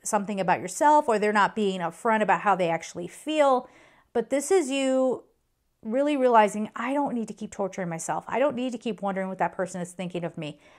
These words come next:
I don't need to keep waiting for them to come back." You know, whatever your situation is, "I don't need to wait for the approval of my boss. If I'm not appreciated in the place that I work, I can go find another job"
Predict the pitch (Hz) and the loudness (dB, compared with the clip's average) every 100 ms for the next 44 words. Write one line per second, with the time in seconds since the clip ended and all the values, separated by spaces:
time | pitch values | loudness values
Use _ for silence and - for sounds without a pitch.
0 | - 285 247 247 262 262 214 240 214 196 | -4 0 0 0 0 0 -2 -4 -4 -6
1 | - 226 202 190 175 180 175 175 175 165 | -14 -4 -2 -2 -4 -4 -6 -8 -8 -8
2 | - 214 202 233 294 285 240 226 214 208 | -8 -6 -2 0 0 -2 -4 -4 -6 -2
3 | 196 185 185 160 - _ _ - 285 233 | -2 -4 -8 -10 -14 _ _ 0 0 2
4 | 240 277 262 247 220 208 - 226 196 190 | -2 0 0 2 2 2 -2 -4 -4 -4
5 | 208 196 196 185 185 240 117 - 190 180 | -6 -4 -4 -2 2 4 4 2 0 2
6 | 190 196 196 196 190 - _ - 196 220 | 2 2 2 2 0 -6 _ -10 -6 -4
7 | 214 226 196 190 190 190 190 190 180 190 | -2 2 2 2 -2 -4 -2 -2 0 2
8 | 180 185 294 330 - 190 202 190 185 185 | 2 4 4 4 2 -2 -2 -2 0 -2
9 | 170 160 160 156 180 | -2 -6 -6 -6 -8